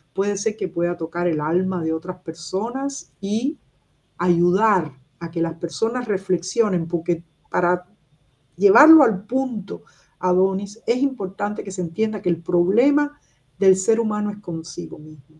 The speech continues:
esencialmente consigo mismo. Si un individuo llega a entenderlo y a estar satisfecho consigo mismo, a buscar su libertad interior y todo eso, creo que la sumatoria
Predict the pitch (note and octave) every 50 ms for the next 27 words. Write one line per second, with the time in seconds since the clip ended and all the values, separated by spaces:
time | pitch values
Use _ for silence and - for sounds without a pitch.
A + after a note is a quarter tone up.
0 | _ _ _ - F3 - - F3 E3 E3 - - - G#3+ A3 A3 G#3+ G3+ G#3 G3+
1 | F#3+ G3 F#3+ F#3 E3 D#3 - - F3 E3+ E3+ E3+ E3+ E3 D#3+ E3 E3+ E3 E3 -
2 | - A3+ B3 C4 C#4 D#4 - - A3+ G#3 G3 G3 G3 G3 G3+ G#3 G3+ F#3+ E3+ E3+
3 | D#3+ E3 - - - - _ _ - F3 E3 E3+ A#3 A#3+ B3 A#3 G#3+ G3 F#3 -
4 | - - F#3+ G3 F#3 F3+ F3 - F#3 F3 F3+ F#3 F#3 A3 A3 G#3+ F#3 E3+ F3 E3+
5 | E3 - - _ _ - A3+ A3+ A3 G#3 F#3+ F#3 F#3 - _ - G#3+ A3 A#3 A#3+
6 | - - G#3+ - - F#3 F3+ - - - A3 A3+ A#3+ B3 C4+ B3+ - G3 F#3 F3+
7 | - - G#3+ G3+ G3+ F#3+ G3 G3+ G3+ F#3 F#3 F3+ E3+ E3 - - - - - -
8 | F#3+ F#3 F#3+ F#3 - - A3 A3+ B3+ B3+ - - C4 A#3 A3 G#3+ G#3 F#3 - -
9 | - G#3 G#3+ A3 A3 B3 A3+ G#3+ F#3+ - F#3+ F#3 F#3+ G3 G#3 G3+ G3 F#3 F#3 F3
10 | F3+ G3 G3 G3+ G3+ G#3+ A3 A#3 A#3 - - A#3+ - _ _ - F#3+ G3 G3 G3
11 | F#3+ F#3+ - - G3 G#3+ G#3+ A#3+ C4 G#3 G3 F#3+ - - - F#3+ F#3 F#3+ F#3 F#3
12 | - C4+ D4 D#4 C4+ G3 F3 E3 D#3+ -